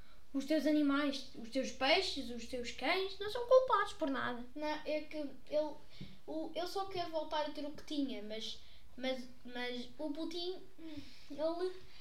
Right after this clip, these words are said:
Speaker 2: ele tenta fazer isso da pior maneira.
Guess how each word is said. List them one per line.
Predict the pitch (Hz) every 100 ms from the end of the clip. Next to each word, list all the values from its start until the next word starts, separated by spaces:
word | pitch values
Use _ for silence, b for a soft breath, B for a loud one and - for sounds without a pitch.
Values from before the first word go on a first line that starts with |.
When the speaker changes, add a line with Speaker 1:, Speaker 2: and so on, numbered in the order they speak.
| B -
Speaker 2:
ele | 339 320
tenta | 381 381 359
fazer | 339 330
isso | 349 330
da | 320
pior | 320 285 320 311
maneira. | 311 294 285 269 233 202